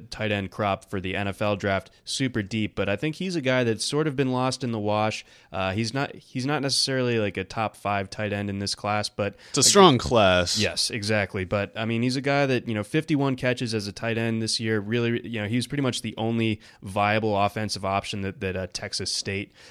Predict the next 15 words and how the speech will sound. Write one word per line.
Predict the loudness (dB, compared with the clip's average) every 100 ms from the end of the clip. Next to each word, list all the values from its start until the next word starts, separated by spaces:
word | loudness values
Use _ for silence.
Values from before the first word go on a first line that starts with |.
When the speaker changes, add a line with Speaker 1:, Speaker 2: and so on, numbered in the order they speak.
| -10
Speaker 1:
uh, | -6 -4
had. | -4 -2 -2 -2
And, | -6 -6
you | -4
know, | -4
he's | -4 -6 -8 -16 _
five | -4 -4
touchdowns, | -2 -4 -2 -2 -2 -2 -2
five | -4
hundred | -2 -4 -4
seventy-seven | -4 -4 -4 -4 -4
yards | -2 -2 -2 -4
on | -6 -6
seventy-seven | -6 -6 -6 -6 -6
targets. | -4 -2 -2 -4